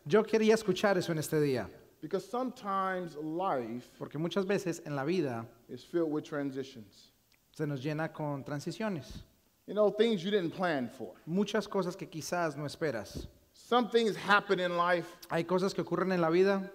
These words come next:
Speaker 2: sometimes that are unexpected.
Speaker 1: que son quizás inesperadas.
Speaker 2: Like Pastor Yvonne's birthday next week.
Speaker 1: Como el cumpleaños del Pastor Iván la semana que viene.
Speaker 2: There's some things you can plan for.
Speaker 1: Esas son cosas por las que, para las que puedes planear.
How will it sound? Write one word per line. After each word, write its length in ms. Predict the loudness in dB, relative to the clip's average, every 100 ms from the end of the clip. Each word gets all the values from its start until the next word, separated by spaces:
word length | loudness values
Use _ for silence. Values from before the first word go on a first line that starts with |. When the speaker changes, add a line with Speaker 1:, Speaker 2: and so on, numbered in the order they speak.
| -18
Speaker 2:
sometimes 560 | -2 2 2 4 4 6
that 80 | 8
are 160 | 6 6
unexpected. 880 | 4 4 -2 2 4 4 0 -10 -10 -20 _
Speaker 1:
que 80 | -4
son 240 | 0 0 0
quizás 520 | 0 2 0 0 -4
inesperadas. 920 | -2 -2 -2 0 0 0 -2 -6 -14 -16 2
Speaker 2:
Like 260 | 6 6 8
Pastor 320 | 6 8 4
Yvonne's 520 | 2 6 8 8 6 6
birthday 380 | 4 6 2
next 260 | 2 -2 -2
week. 300 | -6 -6 -2
Speaker 1:
Como 260 | 2 4 4
el 80 |
cumpleaños 600 | 4 2 4 4 4 2
del 120 | 2 2
Pastor 300 | 0 0 2
Iván 220 | 4 4
la 60 | 2
semana 340 | -2 -2 -4
que 100 | -2
viene. 360 | 0 0 -2 -8 -2
Speaker 2:
There's 200 | 6 6 8
some 180 | 6
things 240 | 6 2 2
you 80 | 4
can 160 | 4
plan 320 | 8 8 8
for. 320 | 6 4 4 2
Speaker 1:
Esas 180 | 0 4
son 120 | 2
cosas 320 | 4 2 2 -2
por 220 | 0 4
las 140 | 4 2
que, 100 | -4
para 300 | 0 2 4
las 120 | 2
que 80 | 0
puedes 280 | 2 2 2
planear. 440 | 2 2 2 -2